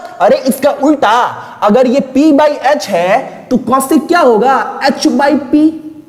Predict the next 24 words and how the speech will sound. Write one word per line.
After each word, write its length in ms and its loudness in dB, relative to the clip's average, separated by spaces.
यही 300 2
होगा 320 2
कि 160 -6
नहीं 180 2
होगा? 240 2
आप 140 0
बोलेंगे 400 2
होगा। 440 0
cos 240 2
का 120 0
उल्टा 280 0
क्या 200 0
होता 340 2
है 180 0
भैया? 340 2
अरे 520 0
B 200 4
by 120 2
H 160 -4
का 140 0
मत-, 220 2
मान, 260 2
B 240 4
by 140 0